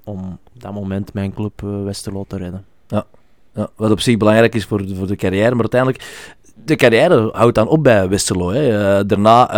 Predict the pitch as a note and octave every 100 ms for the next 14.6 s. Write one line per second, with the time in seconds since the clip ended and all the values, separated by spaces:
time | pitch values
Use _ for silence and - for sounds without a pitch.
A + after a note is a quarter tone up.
0 | A2 A2 G#2+ - G#2+ G#2 G2+ G2+ G2 F#2+
1 | E2+ B2 A2 G2 F#2+ C3 C3+ A#2+ - A#2
2 | A2 G#2+ G#2+ A2 B2+ - - A#2 A#2 G#2+
3 | - A2+ A#2 - B2+ G#2 G#2 G2 G2 G2
4 | F#2+ F#2+ F#2 F2+ C#3 G3+ B2 G2+ - G#2
5 | F#2+ G2 - - - - A#2 C3 C3+ C3
6 | A2 C#3+ D#3 B2 - B2 B2 A#2 A2 -
7 | _ A2 - F#2+ F#2+ - F#2 A2+ G#2 _
8 | G#2 G#2 G2 A2 A#2+ A2+ - G#2+ F#2+ G#2
9 | - B2 A#2+ C3 B2 - A#2 C3+ B2 C3
10 | C3+ C3+ C3+ C3 C#3 C#3+ - - - -
11 | - - C3+ A#2+ - A#2 G#2 B2+ A2 G#2
12 | F#2+ A2+ B2 C#3+ C#3 - A2+ A2 A2 G#2+
13 | A2 A2 G#2 A2 A#2 A2 B2 A#2 A2 G#2+
14 | A2+ A2+ G#2+ G#2 A2+ C3